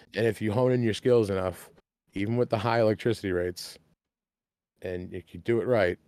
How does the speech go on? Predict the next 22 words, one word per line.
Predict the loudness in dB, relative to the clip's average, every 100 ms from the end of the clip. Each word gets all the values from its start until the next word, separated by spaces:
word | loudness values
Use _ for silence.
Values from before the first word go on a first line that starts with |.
| _ _ _ -10
the | -8
juice | -6 -6 -6
is | -6
definitely | -4 -4 -2 -2
worth | -2 -2
the | -10
squeeze. | -10 -8 -8 -12 -20 -20 -6
And | -2
not | 2 4
only | 6 6
that, | 6 2 0
too, | 2 4
right? | 4 2
Like, | -2 -4
this | -6
is | -2
a | -2
hobby. | 0 0 0 0 -6 -14 _ _ _ -12
This | -6
is | -4
a |
passion. | -4 -2 -2 -2 -6 -12